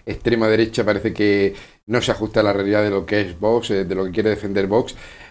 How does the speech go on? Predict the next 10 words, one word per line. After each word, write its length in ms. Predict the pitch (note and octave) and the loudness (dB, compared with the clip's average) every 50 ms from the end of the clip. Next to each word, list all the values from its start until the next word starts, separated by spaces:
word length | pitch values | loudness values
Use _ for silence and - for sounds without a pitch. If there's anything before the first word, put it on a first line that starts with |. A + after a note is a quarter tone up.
| _ _ | _ _
E 60 | A2+ A2+ | 0 0
incluso 360 | A2 G#2 G#2 D3 D3+ - D#3+ | 0 2 0 -2 2 2 2
yo, 280 | C3 C3 C3+ D3 D#3 C#3 G#2 | 4 6 6 6 4 2 -2
eh, 480 | B1 F2 G#2+ G#2+ G#2 G2 G2 G2+ G2 F#2+ F#2 | -4 -4 -2 0 0 2 2 2 0 0 -2
bueno, 280 | B2 C#3 B2 - - - - | -4 -6 -8 -10 -12 -14 -8
hablaba 240 | F2 G2+ A2 A#2 | -4 2 2 4
el 80 | A#2+ A#2+ | 4 4
otro 220 | A#2 G#2 A2 A2 | 0 0 -2 -2
día 180 | G#2 A2+ A#2 A#2 | 0 0 0 2
de, 420 | A2 G#2+ G#2+ G#2+ G2+ G2 G2 F#2 | 2 0 0 0 0 0 -2 -2